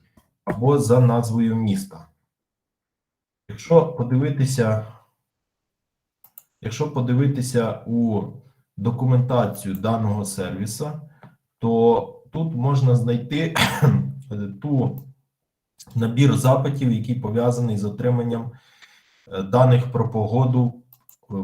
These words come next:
поточну погоду. Давайте ми зайдемо сюди і подивимося приклади U R L. Ось перший U R L. Тут в ньому вказуємо координати,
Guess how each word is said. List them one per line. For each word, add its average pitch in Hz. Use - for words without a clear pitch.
поточну 120
погоду. -
Давайте 120
ми 113
зайдемо 104
сюди 123
і 135
подивимося 127
приклади 120
U 110
R 110
L. 82
Ось 131
перший 110
U 101
R 90
L. 80
Тут 135
в 110
ньому 139
вказуємо 113
координати, 110